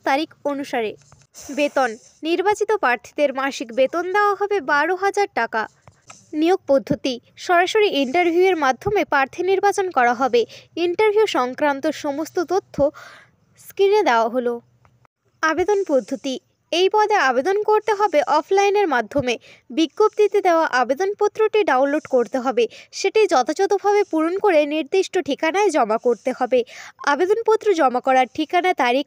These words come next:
ও সময় নিচে দেওয়া হলো। আবেদনের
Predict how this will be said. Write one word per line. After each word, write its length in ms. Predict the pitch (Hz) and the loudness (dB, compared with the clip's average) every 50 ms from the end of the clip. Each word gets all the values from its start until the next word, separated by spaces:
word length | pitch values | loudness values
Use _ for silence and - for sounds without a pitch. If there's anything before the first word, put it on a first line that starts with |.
| - - - | -4 -4 -2
ও 20 | 294 285 - - | -2 -2 -2 -2
সময় 320 | 349 370 349 302 269 294 311 - - - - - _ _ _ - | -2 -2 0 0 -2 -4 -4 -8 -12 -20 -20 -20 _ _ _ -8
নিচে 260 | 285 311 330 - 403 392 339 | -4 -4 -2 0 0 2 2
দেওয়া 180 | 240 214 220 220 - | 2 2 0 0 0
হলো। 180 | 247 233 226 214 - _ _ _ _ _ _ _ _ _ _ - 311 320 | -2 0 -2 -4 -6 _ _ _ _ _ _ _ _ _ _ -4 -2 -2
আবেদনের 440 | 294 349 349 403 415 403 440 427 | 0 0 0 0 2 2 0 -2